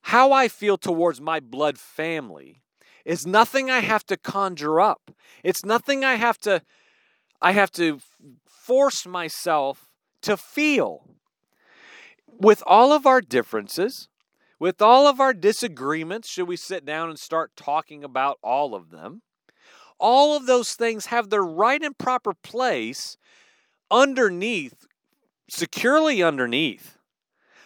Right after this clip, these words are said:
the overriding fact and overreaching heart within our love for one another that's established because we are, in fact, natural blood family.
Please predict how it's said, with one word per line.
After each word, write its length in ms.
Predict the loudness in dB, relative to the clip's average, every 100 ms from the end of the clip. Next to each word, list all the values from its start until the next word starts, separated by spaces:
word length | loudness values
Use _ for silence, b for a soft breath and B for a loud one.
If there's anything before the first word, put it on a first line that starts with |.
| b
the 140 | 2
overriding 1160 | 6 6 6 4 4 6 4 4 0 -8 -10 -18 _ _
fact 460 | -2 2 2 0 -6
and 120 | -6
overreaching 1040 | 2 2 2 -4 -2 -2 -2 -6 -10 -10 -12
heart 760 | -16 -2 4 6 6 2 -8 -20 b b b
within 560 | 6 6 6 4 4 4
our 420 | 6 8 8 6
love 520 | 0 -2 0 2 0
for 180 | 2 0
one 240 | 2 -4
another 360 | -4 -6 -4 -4
that's 240 | -6 -6
established 840 | -8 -8 -8 -6 -4 -2 -2 -6 -6
because 360 | -8 -6 -6
we 280 | -8 -8 -4
are, 200 | 0 0
in 100 | -2
fact, 440 | -8 -6 -6 -8 _ b b
natural 680 | -14 -4 -2 -2 -6 -4 -4
blood 440 | -4 -2 0 0 -2
family. 640 | -8 -6 -6 -10 -20 _